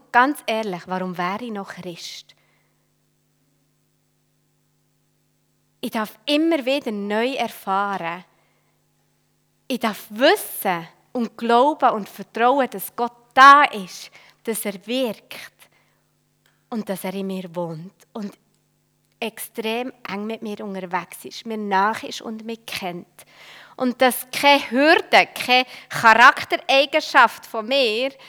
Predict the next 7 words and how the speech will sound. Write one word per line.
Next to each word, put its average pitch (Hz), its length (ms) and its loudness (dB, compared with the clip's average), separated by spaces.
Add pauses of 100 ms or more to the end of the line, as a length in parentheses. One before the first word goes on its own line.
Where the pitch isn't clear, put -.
(640)
ihm 262 260 -2 (140)
zu - 200 -16
gross 240 480 -2
und 262 160 -14
zu - 100 -12
schwer 214 420 -2
ist, 196 340 -10